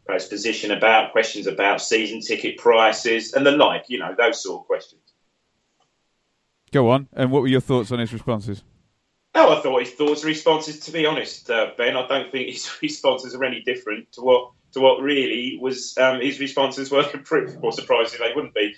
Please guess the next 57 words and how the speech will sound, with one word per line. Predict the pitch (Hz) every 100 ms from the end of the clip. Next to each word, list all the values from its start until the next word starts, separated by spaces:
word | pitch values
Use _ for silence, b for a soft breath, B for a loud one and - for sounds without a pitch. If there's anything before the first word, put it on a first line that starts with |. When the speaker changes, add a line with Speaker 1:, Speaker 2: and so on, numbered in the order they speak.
| B
Speaker 1:
the | -
previous | 120 143 120 123
Saturday | - 139 - 110
on | 120 123
the, | 123 127 127
uh, | 127
on | 127
the | 135
likes | 131 131
of | 135
pitch, | 185 - -
really. | 95 117 135 _ -
Speaker 2:
But | 185 -
a |
Speaker 1:
It |
Speaker 2:
couple | - -
Speaker 1:
was | 190
Speaker 2:
of, | 170
Speaker 1:
the, | 135
pretty | - 143 127
much | 123 -
the | 127
same | - 123 117 - _
Speaker 2:
couple | - 135
Speaker 1:
party | 175 139
Speaker 2:
of | 151
Speaker 1:
line, | 160
Speaker 2:
decent | - 147
Speaker 1:
really. | 131
Speaker 2:
headline | 123 143 117 117 110
points, | 95 117 110 104 -
though. | 110 113
He, | 117 123
he | 139 139
did | 160 156 135
intimate | 139 135 120 120 117 -
quite | - 123 117
strongly | - - 131 117 110 104
that | 98 107
they're | 110 107
gonna | 113
be | 104 110
reducing | 101 98 120 113 - 110 101 _ _ _ _ -
prices | 127 123 - 104 101
right | 131 147
the | 123
way | 117 113
up | 113
Speaker 1:
Yeah, | 202
Speaker 2:
to | 123
Speaker 1:
he | 113
Speaker 2:
the | 110
Speaker 1:
did. | 113 113
Speaker 2:
age | 107 -
of, | 113 98
Speaker 1:
Yeah. | 151 202 107 113
Speaker 2:
um, | 110 110